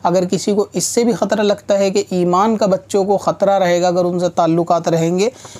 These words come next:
कि उनके कहने में बच्चों को समझाएंगे या कुछ पढ़ाएंगे तो बच्चों को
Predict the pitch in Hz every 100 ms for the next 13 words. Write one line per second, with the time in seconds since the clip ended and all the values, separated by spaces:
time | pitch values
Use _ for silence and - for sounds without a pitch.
0 | - 196 180 180 180 190 175 185 180 185
1 | 170 165 180 175 175 165 165 175 180 175
2 | 175 175 170 - 165 165 180 175 175 160
3 | - - 170 190